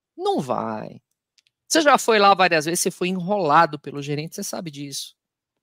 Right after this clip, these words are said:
Foi ou não foi? O que que você vai fazer? Ó, tudo que for, presta atenção, presta atenção no que eu vou te explicar agora.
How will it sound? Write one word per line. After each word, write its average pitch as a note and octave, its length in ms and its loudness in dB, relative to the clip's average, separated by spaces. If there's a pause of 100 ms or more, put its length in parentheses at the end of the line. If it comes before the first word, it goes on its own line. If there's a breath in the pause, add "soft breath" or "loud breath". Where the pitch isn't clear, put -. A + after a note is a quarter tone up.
(420)
Foi C4+ 160 6
ou B3 60 4
não G3+ 60 -2
foi? A#2 220 -8
O - 1040 -20
que D#3+ 100 -6
que - 80 -6
você G3+ 80 2
vai G3+ 160 6
fazer? F3+ 500 2
Ó, C#3+ 220 4 (1300)
tudo E4 280 2
que C#4 160 -4
for, G#3 340 2
presta A#3+ 420 2
atenção, E3 840 -2 (880)
presta G3+ 320 2
atenção E3 360 -6
no D3+ 40 -8
que D#3 80 -14
eu D3+ 40 -10
vou D3+ 100 -6
te D3 60 -20
explicar D3 300 -8
agora. A#2 340 -6